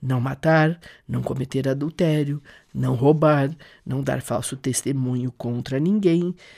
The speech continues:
respeitar pai e mãe e amar os outros. Então o homem disse a Jesus que já vinha obedecendo a estes mandamentos.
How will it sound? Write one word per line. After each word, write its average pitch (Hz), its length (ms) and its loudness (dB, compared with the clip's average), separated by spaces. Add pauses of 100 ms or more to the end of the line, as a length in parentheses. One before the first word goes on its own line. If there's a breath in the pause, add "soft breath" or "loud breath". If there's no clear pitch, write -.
(160 loud breath)
respeitar 202 840 0
pai 147 280 -4
e 180 80 0
mãe 143 380 0
e 220 40 0
amar 254 320 -4
os 247 140 -2
outros. - 420 -2 (1120 loud breath)
Então 139 220 0
o 135 160 4
homem 139 260 2
disse 160 460 2
a 135 80 -2
Jesus 139 580 0 (280 loud breath)
que 190 120 -2
já 170 240 4
vinha 220 480 0
obedecendo 220 680 -2
a 185 80 0
estes 185 320 0
mandamentos. 202 840 -2